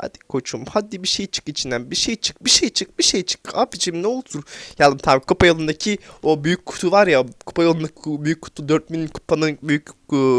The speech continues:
kupa yolu olduğu için <laughs> kesin içinde bir şey çıkacak hissediyorum. Bak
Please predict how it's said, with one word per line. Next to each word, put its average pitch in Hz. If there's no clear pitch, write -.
kupa -
yolu 135
olduğu 139
için 185
<laughs> -
kesin 185
içinde 208
bir 151
şey 170
çıkacak 156
hissediyorum. 214
Bak -